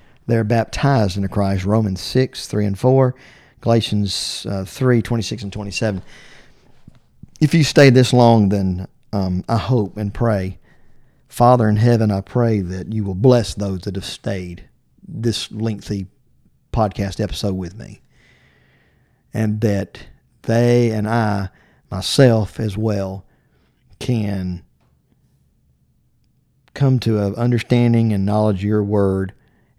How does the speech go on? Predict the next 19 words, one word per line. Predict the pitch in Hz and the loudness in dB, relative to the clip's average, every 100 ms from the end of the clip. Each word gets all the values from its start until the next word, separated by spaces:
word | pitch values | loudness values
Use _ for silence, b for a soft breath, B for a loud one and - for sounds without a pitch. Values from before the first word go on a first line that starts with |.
| - | -8
and, | 95 90 - | -8 -8 -8
and, | 98 92 95 | -6 -6 -6
and, | 98 95 - | -6 -6 -6
and, | 101 92 95 | -8 -8 -8
and, | 101 95 | -8 -8
and, | 95 - | -10 -10
and | 101 95 95 | -8 -8 -8
that | 98 | -6
we | 104 107 | -2 -2
will | 95 | -2
test | 92 - 123 110 110 | -6 -4 -4 -4 -8
all | 101 95 | -8 -8
things. | 101 92 - 104 - _ - | -14 -16 -18 -18 -20 _ -14
That's | 98 - | -14 -12
my | 98 | -12
prayer | - 95 87 - _ | -12 -12 -12 -18 _
in | 95 | -14
Jesus' | 92 87 90 98 | -12 -14 -14 -16
name. | 92 80 98 | -16 -18 -18